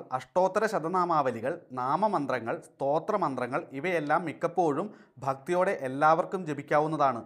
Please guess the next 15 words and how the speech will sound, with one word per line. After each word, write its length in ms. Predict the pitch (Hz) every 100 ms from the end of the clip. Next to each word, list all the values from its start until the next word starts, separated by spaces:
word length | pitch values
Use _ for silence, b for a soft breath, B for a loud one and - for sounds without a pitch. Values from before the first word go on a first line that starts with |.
| - b b b
ചില 120 | 139 160
പ്രത്യേക 340 | 139 - 160 202 165
ദേവീഭാവങ്ങൾക്ക് 840 | 156 196 180 170 160 160 143 180 - 131
അതും 240 | 139 202 220 135
അറിഞ്ഞു 240 | 135 151 202
വേണമെന്നും 460 | 160 147 151 147 196
പറയപ്പെടുന്നു. 500 | 160 147 151 135 127 123 - _ 135
ജിജ്ഞാസയും 600 | 135 156 165 165 170 202 147
കൗതുകവും 480 | 143 151 175 180 196
കൊണ്ട് 200 | 175 165 220
പരീക്ഷണങ്ങൾ 520 | 143 139 151 - 180 185
നടത്തുന്നത് 440 | 151 139 175 151 156 180
മനുഷ്യ 300 | 131 147 151 185
സഹജമാണ്. 480 | 160 151 156 127 101 - _ _ _ _ b b
അഹങ്കാരവും 680 | 123 156 190 208 185 165